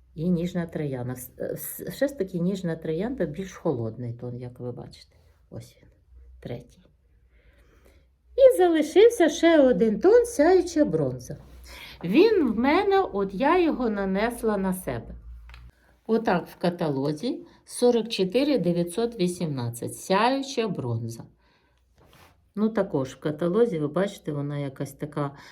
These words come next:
червонувата, а в житті це такий прекрасний холодний тон. Золоті кульки, коричневий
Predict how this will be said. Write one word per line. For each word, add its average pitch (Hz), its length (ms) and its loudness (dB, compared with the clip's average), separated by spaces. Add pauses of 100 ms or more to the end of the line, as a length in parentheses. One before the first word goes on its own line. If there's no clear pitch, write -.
червонувата, 156 960 -2
а 156 100 -2
в 147 80 -4
житті 180 480 -2
це 220 180 -4
такий 208 640 -6 (1000)
прекрасний 156 720 -6
холодний 135 640 -8
тон. 120 340 -10 (3500)
Золоті 147 680 -2
кульки, 226 680 -6 (400)
коричневий 190 880 -2